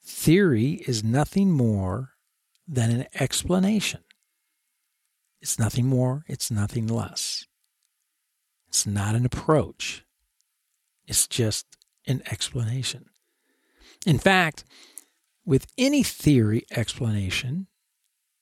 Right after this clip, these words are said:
you could be aware of it or oblivious to it. It makes no difference to our ability to successfully use the skill in your playing.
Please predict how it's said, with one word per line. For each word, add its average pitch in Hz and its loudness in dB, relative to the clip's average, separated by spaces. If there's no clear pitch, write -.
you 127 0
could - 2
be 185 6
aware 131 4
of 107 0
it 98 -8
or 180 4
oblivious 180 2
to - -8
it. - -14
It 175 4
makes 165 4
no 180 6
difference 170 0
to 139 2
our 127 6
ability 143 4
to - -4
successfully 143 4
use 135 6
the 131 6
skill 98 4
in 131 4
your 113 2
playing. - -4